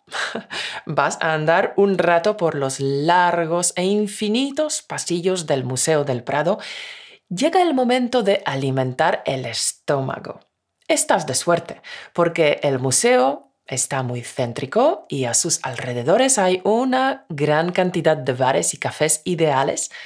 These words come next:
para hacer una parada para zamparte un menú del día o un pincho de tortilla con una caña.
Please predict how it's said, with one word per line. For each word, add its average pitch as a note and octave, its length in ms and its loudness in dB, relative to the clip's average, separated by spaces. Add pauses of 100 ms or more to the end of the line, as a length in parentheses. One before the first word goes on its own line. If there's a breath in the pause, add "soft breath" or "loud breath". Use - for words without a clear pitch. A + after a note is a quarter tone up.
(100)
para A3+ 160 4
hacer E4 360 0
una C4 260 2
parada F3 420 2 (260 loud breath)
para D3+ 220 0
zamparte F3+ 800 0
un F3+ 260 2
menú D3+ 260 2
del G#3+ 220 0
día D#3 300 -2 (220 loud breath)
o C#4+ 120 4
un D4 240 0
pincho C4 260 0
de G#3+ 120 0
tortilla F#3 560 0 (220 loud breath)
con C3+ 200 -4
una C#3 240 -2
caña. - 340 -12